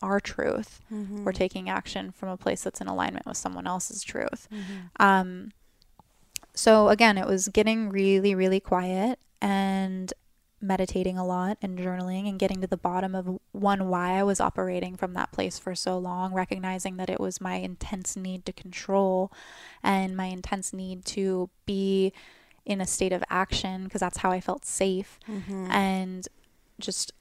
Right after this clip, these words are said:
Speaker 1: allowing myself to release those beliefs and those stories that I had stored up from my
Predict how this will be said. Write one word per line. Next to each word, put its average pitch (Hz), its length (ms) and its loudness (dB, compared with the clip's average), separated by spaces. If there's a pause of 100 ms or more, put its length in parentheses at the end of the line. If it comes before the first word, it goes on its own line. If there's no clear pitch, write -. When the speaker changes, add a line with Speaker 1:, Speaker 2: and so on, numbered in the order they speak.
Speaker 1:
allowing 190 400 2
myself 190 380 -2
to - 120 -6
release 185 460 -2
those 185 300 2
beliefs 185 500 0
and 190 100 -6
those 185 160 -4
stories 180 580 -2
that 196 140 2
I 185 80 2
had 185 300 -4
stored 185 380 2
up - 220 0
from 196 540 -2
my 185 560 -4